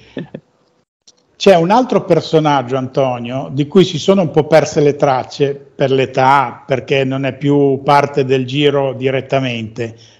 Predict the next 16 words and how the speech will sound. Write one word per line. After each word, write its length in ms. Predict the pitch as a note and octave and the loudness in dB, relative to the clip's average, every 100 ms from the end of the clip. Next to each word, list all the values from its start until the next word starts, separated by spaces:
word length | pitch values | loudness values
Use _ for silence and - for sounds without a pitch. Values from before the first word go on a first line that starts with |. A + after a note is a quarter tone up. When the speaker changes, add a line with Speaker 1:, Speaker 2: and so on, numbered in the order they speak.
| _ - | _ 0
Speaker 2:
ma, 640 | F#3 G3+ C4 - - _ | 4 4 2 -6 -20 _
eh, 640 | - D#3 D3+ C#3+ - - _ | -2 2 2 0 -4 -16 _
se 280 | - - F3 | -6 2 2
ne 100 | E3+ | 2
è 60 | |
parlato 500 | E3+ F3 F#3 G3+ G3 | 2 2 4 2 0
tanto 380 | F#3 F3 F3 G#3+ | 2 0 2 2
nei 160 | F#3+ D3+ | 2 0
giorni 280 | D3 C#3 C3 | -2 -2 -6
scorsi 540 | - C3+ B2 - C#3+ | -8 -6 -6 -6 -2
e 140 | D3+ | 0
mi 120 | E3+ G3 | 2 2
riferisco 720 | A3 A3 F3 E3 - F#3 F3 | 2 0 0 0 -2 2 2
a 140 | D3+ | 2
Bernie 440 | C3+ C#3 C#3 C3 | 2 0 -2 -6
Eccleston. 680 | A2+ - A2+ - B2+ B2 A#2+ | -8 -8 -10 -8 -8 -8 -8